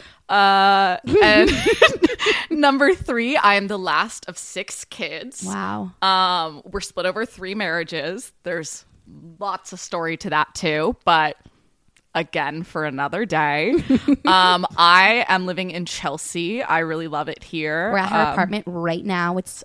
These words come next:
Speaker 2: gorgeous.
Speaker 1: It's my favorite place in the world. It is so pink, and I have a disco ball. What more could I
Speaker 2: Yeah,
Speaker 1: want?
Speaker 2: the disco ball really sets the vibe. When I walked in here this afternoon and that disco ball was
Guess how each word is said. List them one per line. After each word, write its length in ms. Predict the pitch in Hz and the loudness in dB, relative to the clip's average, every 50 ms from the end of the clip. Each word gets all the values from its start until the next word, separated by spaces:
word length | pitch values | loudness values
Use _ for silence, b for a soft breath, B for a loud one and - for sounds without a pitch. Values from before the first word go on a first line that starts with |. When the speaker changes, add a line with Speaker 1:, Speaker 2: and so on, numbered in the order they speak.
| - - | -14 -6
Speaker 2:
gorgeous. 800 | 196 196 185 180 175 170 165 170 190 269 302 - - - - _ - | 0 2 4 6 6 6 4 2 0 -4 -4 -6 -12 -18 -14 _ -4
Speaker 1:
It's 200 | 175 180 - - | -4 -4 -2 -2
my 160 | 190 165 180 | -2 -2 -2
favorite 400 | - - 151 143 135 165 - - | -2 -4 -6 -4 -4 -6 -6 -4
place 280 | - 226 226 240 - - | -4 -2 -2 -2 -4 -4
in 80 | 254 262 | -2 0
the 100 | 269 233 | 2 2
world. 400 | 185 160 151 151 156 165 160 - | 2 2 2 0 0 -2 -4 -6
It 140 | - 143 - | -8 -10 -10
is 140 | - - - | -12 -14 -14
so 520 | - - - 160 147 151 156 160 170 196 - | -14 -12 -8 -6 -4 -4 -2 -4 -4 -4 -4
pink, 420 | - - 202 175 175 185 233 - - - | -4 -4 -2 -2 -4 -4 -6 -8 -6 -8
and 100 | 156 147 | -6 -6
I 100 | 139 135 | -6 -8
have 380 | 151 - 156 147 156 156 151 - - | -6 -4 -2 0 0 0 -2 -4 -8
a 80 | - 202 | -10 -10
disco 420 | 156 - 151 - - - 160 156 | -10 -10 -12 -12 -10 -10 -10 -8
ball. 540 | 151 156 147 147 147 143 156 160 156 208 _ b b b b _ _ _ _ _ - | -6 -4 -4 -4 -4 -4 -4 -6 -6 -10 _ b b b b _ _ _ _ _ -8
What 220 | 165 175 175 - | -4 -4 -4 -4
more 140 | 165 165 156 | -4 -8 -8
could 120 | - - | -6 -4
I 60 | 143 147 | -2 0
Speaker 2:
Yeah, 120 | - - | 0 0
Speaker 1:
want? 140 | - 143 - | -2 -2 -2
Speaker 2:
the 60 | 220 | 0
disco 260 | 214 262 294 - - 508 | 0 0 0 0 0 2
ball 200 | 494 480 453 285 | 4 6 4 4
really 260 | 196 170 190 185 180 208 | 4 2 0 0 0 0
sets 240 | - 190 170 - | -2 -2 -4 -4
the 60 | - 180 | -4 -2
vibe. 240 | 180 165 151 160 175 | 0 0 0 0 0
When 100 | 190 190 | 0 0
I 100 | 226 254 | 2 2
walked 260 | 240 202 196 196 - | 4 4 2 2 0
in 80 | 208 214 | -2 -2
here 120 | 214 214 | -2 -2
this 160 | 208 208 208 - | -2 -4 -2 0
afternoon 480 | 208 208 208 - 220 214 208 208 208 | 0 -2 -2 -2 -2 -2 -2 0 -2
and 80 | 196 185 | -2 -2
that 120 | 175 170 170 | -4 -4 -6
disco 240 | 180 - - - | -8 -10 -10 -6
ball 180 | 185 196 185 185 | -4 -2 0 0
was 200 | 185 180 180 175 | 0 0 -2 -4